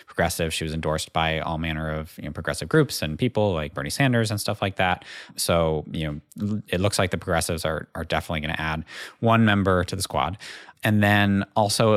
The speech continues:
it looks quite likely that Jamie McLeod Skinner is going to emerge victorious in Oregon's fifth district, defeating moderate incumbent Kurt Schrader. That is a swing district, so it's not guaranteed that she would win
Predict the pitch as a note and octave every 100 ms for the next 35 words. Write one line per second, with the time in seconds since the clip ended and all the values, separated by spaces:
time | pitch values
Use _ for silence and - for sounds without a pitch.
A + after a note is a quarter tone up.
0 | G2+ G2+ F#2+ E2+ - - G#2 F2 F2+ -
1 | F#2 E2+ E2+ E2 - F2 F2 E2+ - E2+
2 | E2 - - F2+ F#2 G#2 A2+ - F#2 F2
3 | F#2 F2+ G2 F#2+ F#2+ F#2 F#2 - - G2
4 | G2 G2 - F2+ F2 F2 D#2+ D#2+ - F2+
5 | - G#2 - A2 G2+ F#2 E2+ E2+ E2+ E2
6 | E2 E2 D#2+ E2 D#2+ E2 E2 F2 E2+ E2
7 | _ - F2+ - E2 F#2+ B2+ D3+ - -
8 | - - B2 A2+ A2+ G#2+ A2+ G2 F#2 F2+
9 | F2 E2+ - - G2 G#2+ A#2 - C#3 C#3
10 | - F#2 F2 - E2+ E2+ E2+ E2 - E2+
11 | F2 F2 - - E2 D#2+ D#2+ E2 E2 E2